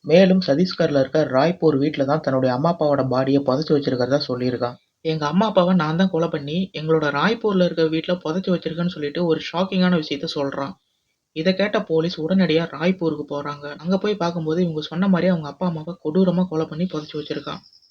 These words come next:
அந்த உடலையும் தோண்டி எடுக்கிறாங்க. அட்டாப்சில அவங்க அம்மாவோட கையில தங்க நகைகள்லாம் போட்டிருக்காங்க. அதை கூட கழட்டாம அப்படியே புதைச்சிருக்கான். அந்த எலும்பு கூட்டுல தங்க நகைகள் இருந்திருக்கு.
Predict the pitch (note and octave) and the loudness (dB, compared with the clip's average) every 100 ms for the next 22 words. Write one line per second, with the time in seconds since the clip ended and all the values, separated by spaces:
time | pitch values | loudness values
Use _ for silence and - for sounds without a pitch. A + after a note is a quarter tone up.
0 | _ D#3+ F#3 F#3+ F#3 F#3 G3+ F#3+ E3+ F3+ | _ 0 4 6 6 6 4 2 2 2
1 | D#3 D3+ D3+ D3 D3 C#3+ _ _ _ - | 2 0 -4 -8 -12 -16 _ _ _ -12
2 | D#3 A#3 A#3 F#3+ F#3 D#3+ D3 G3+ G3+ E3+ | -2 -2 0 2 2 0 -2 0 0 0
3 | - D3+ E3 F3+ D3+ F3+ G3 E3 D#3+ D#3 | -2 -2 -2 -4 -2 0 2 2 0 -2
4 | F3 D#3+ D3+ D3 C#3+ C#3 C#3+ C#3 - C3 | -4 -6 -8 -8 -8 -10 -10 -10 -4 -2
5 | G3+ G#3 A3 G#3+ E3+ F3+ E3+ F#3 D3 - | 0 0 -2 0 0 0 0 0 0 -2
6 | F3+ E3+ D#3 D#3 C#3+ E3+ G3 D3+ D3 G#3 | 0 0 -2 -2 -2 0 0 2 0 0
7 | G#3+ D#3+ D#3 E3 E3 D#3+ F#3+ E3 D3 D#3 | -2 -4 -2 -4 -4 0 2 2 2 2
8 | D#3 C#3+ C#3 C#3 C#3 | 0 -2 -4 -6 -8